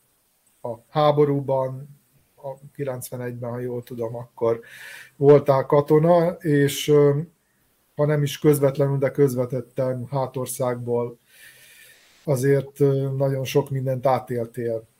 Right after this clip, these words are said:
Az akkori tapasztalataid, illetve hát nyilván ezzel a történelmi periódussal is foglalkoztál a, a tudományos munkásságot során.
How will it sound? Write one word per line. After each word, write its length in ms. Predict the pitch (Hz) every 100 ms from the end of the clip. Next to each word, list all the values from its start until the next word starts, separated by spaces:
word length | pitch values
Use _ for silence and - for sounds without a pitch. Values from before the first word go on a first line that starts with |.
| _ _ _
Az 400 | - 151 143 139
akkori 400 | 190 175 180 165
tapasztalataid, 960 | 160 160 160 139 - 143 139 131 135 131
illetve 380 | 135 139 127 135
hát 180 | 135 135
nyilván 520 | 147 143 135 135 147
ezzel 300 | 156 139 135
a 140 | 131 123
történelmi 600 | 147 143 139 131 135 131
periódussal 680 | 139 147 143 139 131 - 135
is 140 | 123
foglalkoztál 880 | - 147 135 127 131 123 - 127 123 - _
a, 280 | 143 123 120
a 580 | 117 127 117 117 113 113 _ _ _ _ _ _ _
tudományos 540 | 147 143 139 131 127
munkásságot 760 | 147 147 143 127 - 127 120 120
során. 560 | - 147 135 127 123